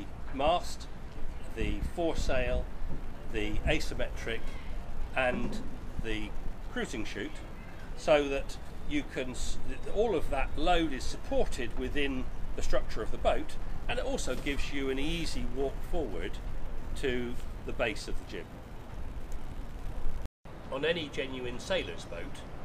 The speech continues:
a choice of sails to use depending on the conditions is really important.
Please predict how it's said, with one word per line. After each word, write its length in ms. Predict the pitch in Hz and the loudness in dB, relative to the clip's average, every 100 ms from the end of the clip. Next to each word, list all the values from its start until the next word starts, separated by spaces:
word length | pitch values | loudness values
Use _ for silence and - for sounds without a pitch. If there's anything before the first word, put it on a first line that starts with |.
| - - - - - - - - - - - - - | -6 -4 -4 -6 -8 -10 -10 -10 -12 -12 -12 -12 -10
a 60 | |
choice 520 | - - 175 156 - 139 | -8 -6 -4 -4 -4 -6
of 180 | 120 113 - - | -6 -6 -10 -10
sails 520 | - 180 117 98 - - | -2 0 0 -4 -6 -8
to 80 | |
use 340 | 104 107 110 104 | -8 -8 -8 -8
depending 400 | - 123 117 110 | -8 -8 -6 -4
on 100 | 107 | -6
the 80 | 107 | -6
conditions 560 | 110 107 101 - 98 95 | -6 -6 -6 -6 -6 -6
is 120 | 107 | -6
really 260 | 113 101 85 | -6 -6 -8
important. 400 | 85 87 - | -8 -10 -10